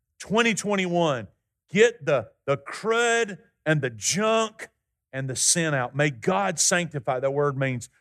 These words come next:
to make holy. May he get, may he make you clean. And may your whole spirit and soul and body be kept blameless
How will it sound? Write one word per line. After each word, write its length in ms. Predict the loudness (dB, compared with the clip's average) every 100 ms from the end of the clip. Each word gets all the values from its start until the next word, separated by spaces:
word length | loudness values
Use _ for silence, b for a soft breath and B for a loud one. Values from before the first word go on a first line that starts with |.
| _
to 100 | -2
make 300 | 2 2 0
holy. 480 | -2 -2 -2 -8 -12 _ _
May 140 | 0 2
he 140 | 2
get, 360 | 0 0 0 -6 _ _
may 160 | 0 2
he 100 | 2
make 320 | 0 0 -6
you 100 | -14
clean. 840 | -10 -2 2 4 2 -2 -6 -10 -14 _ _ _ _ _ _ -4
And 540 | 0 4 2 2 -8 -18 _ _ _ _ 0
may 140 | 2
your 180 | 2 -2
whole 760 | -4 -2 2 2 0 -4 -10 _
spirit 760 | -2 0 0 -2 0 2 2 -2 _
and 180 | -8 -2
soul 720 | -2 0 0 2 2 2 -2 -8 _
and 280 | -2 -2 2
body 540 | 2 2 -2 -8 -18 _ _ _ _ _ _ _ _ _ _ _ _ _ -8
be 140 | -8
kept 400 | -2 2 2 0
blameless 800 | -2 0 -2 -4 -8 -8 -10